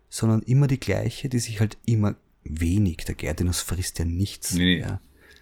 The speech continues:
Speaker 1: Es dauert ewig, bis die Batterie wirklich leer ist, ja, so. Aber ich hab immer dieselbe Batterie verwendet. Und man hat gesehen, dass sich diese Spannungskurven, ja, diese Phasen verändern,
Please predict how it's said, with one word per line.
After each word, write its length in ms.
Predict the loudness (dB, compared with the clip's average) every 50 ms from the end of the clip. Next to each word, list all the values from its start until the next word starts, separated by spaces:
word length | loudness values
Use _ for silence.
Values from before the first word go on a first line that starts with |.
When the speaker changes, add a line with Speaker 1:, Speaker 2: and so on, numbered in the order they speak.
| _ _ _ _ _ _ _
Speaker 1:
Es 140 | -6 -2 0
dauert 280 | 4 4 4 4 4 2
ewig, 360 | 4 4 6 6 6 4 4
bis 140 | 0 -2 -2
die 80 | -4
Batterie 440 | -4 -6 -6 -4 -4 -2 -2 -2 -2
wirklich 320 | -2 -4 -4 -6 -10 -10 -10
leer 320 | -10 -6 -4 -4 -6 -6
ist, 220 | -8 -12 -16 -18 _
ja, 240 | -12 -10 -8 -8 -8
so. 240 | -10 -10 -12 -14 -14 _ _ _ _ -20 -20 -20 -20 -20 _ -20 -12 -6
Aber 140 | 0 0 2
ich 100 | 4 4
hab 100 | 2 4
immer 160 | 4 6 6 6
dieselbe 300 | 4 4 4 2 2 2
Batterie 420 | 0 -2 0 0 0 0 0 0
verwendet. 640 | 0 -2 -4 -4 -4 -4 -4 -6 -8 -10 -14 -20 -20 _ _ _ _ _ _ _ _ _ _ _ -20 -20 -20 -20 -20 -20 _ _ _
Und 120 | 2 4
man 200 | 6 6 6 4
hat 160 | 2 0 0 -4
gesehen, 800 | -4 -4 -2 -4 -2 0 0 0 0 0 0 0 -2 -4 -8 -16 _ -20 _ _ -8
dass 160 | -4 -2 2
sich 140 | 2 2 2
diese 220 | 2 -2 -2 0 -2
Spannungskurven, 2250 | -2 -4 -2 -2 -2 0 0 0 0 0 0 -2 -2 -4 -4 -8 _ _ _ _ _ _ _ _ _ _ _ _ _ _ _ _ _ _ -2 2 4 4 4 4 2 -2 -4 -4 -8 _ _ _ _ _ _ _ _ _ _ _ _
ja, 260 | -6 -4 -4 -4 -8 -10 _ _ _ _ _ _ -4
diese 160 | -2 -2 -2
Phasen 520 | -4 -2 -2 0 0 0 -2 -4 -4 -6 -6
verändern, 720 | -2 -2 -2 0 2 2 2 2 2 0 -2 -2 -4 -6